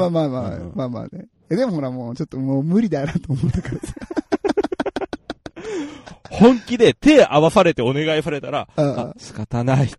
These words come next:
Speaker 2: て
Speaker 1: そうそうそうそう。
Speaker 2: なるよね。
Speaker 1: そうそうそう。
Speaker 2: うん。
Speaker 1: 俺のね、本気でお願いするときは合唱スタイルだからね。<laughs> うん。だから本当で助かって、もう家も帰れて、
Speaker 2: はい。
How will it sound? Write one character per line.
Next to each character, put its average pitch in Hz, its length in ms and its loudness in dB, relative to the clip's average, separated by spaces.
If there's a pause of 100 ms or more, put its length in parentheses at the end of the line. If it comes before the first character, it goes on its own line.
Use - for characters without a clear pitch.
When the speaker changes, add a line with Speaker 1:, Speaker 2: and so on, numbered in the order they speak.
Speaker 2:
て 120 120 -2
Speaker 1:
そ 120 100 2
う - 20 0
そ - 0 -
う 156 40 -4
そ 156 100 0
う 156 40 2
そ 151 80 6
う。 - 20 6
Speaker 2:
な 143 120 4
る 131 80 2
よ 101 120 2
ね。 127 220 2
Speaker 1:
そ - 80 -6
う 104 120 -4
そ 110 60 -4
う - 20 -2
そ 120 60 -8
う。 135 80 -14
Speaker 2:
う - 20 -10
ん。 - 40 -10
Speaker 1:
俺 220 200 4
の 247 100 2
ね、 247 140 8
本 226 240 4
気 208 100 -6
で 226 60 8
お 214 100 8
願 208 240 8
い 190 40 8
す 208 80 4
る 196 80 -4
と - 40 -10
き - 80 2
は 160 60 6
合 165 240 4
唱 208 240 8
ス - 120 -2
タ - 80 4
イ 151 40 2
ル 143 60 0
だ - 120 -2
か - 60 -6
ら 180 80 8
ね。 196 140 8
<laughs> - 40 0 (2750)
う - 80 -10
ん。 - 40 -8
だ - 60 -12
か - 40 -18 (1200)
ら 175 160 -2
本 175 200 -2
当 196 140 4
で 190 100 2
助 180 140 -2
か - 160 -4
っ 175 60 -2
て、 254 280 4
も 220 80 -4
う 180 60 -4
家 170 160 2
も 156 200 -6
帰 147 120 -6 (140)
れ 123 140 -10
て、 220 300 -4
Speaker 2:
は 104 340 0
い。 - 40 -20